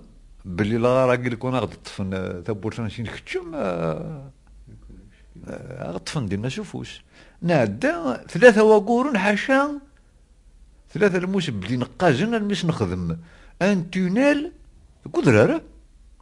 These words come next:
يقدر يزرع هكاكي، غير يشقيق، ن-، ن-، ن-، نكملاش، نشوف غير عن كيلومتر. نخدم اش تابورت نكاموفليت.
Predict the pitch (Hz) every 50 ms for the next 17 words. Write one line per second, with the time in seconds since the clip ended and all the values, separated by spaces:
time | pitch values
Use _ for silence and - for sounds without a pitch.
0 | _ - _ - _ - 98 90 98 95 95 95 98 90 95 113 120 127 123 120
1 | 120 107 - 127 110 107 151 226 247 202 160 113 92 - - - - - 226 262
2 | - - 185 147 127 123 117 107 104 104 101 98 98 98 95 95 101 - - 131
3 | 131 139 202 254 302 277 - - - - - - - - - 165 156 - - 202
4 | 175 170 247 254 240 233 220 214 247 277 262 - 262 247 226 190 135 95 82 -
5 | - - - _ _ _ - _ - _ - - - - - - - _ _ -
6 | - _ _ _ _ _ _ _ - _ _ _ _ _ - 226 - - 104 135
7 | 208 247 - - - 208 190 202 - 294 240 226 196 165 170 175 170 165 156 -
8 | - - 87 175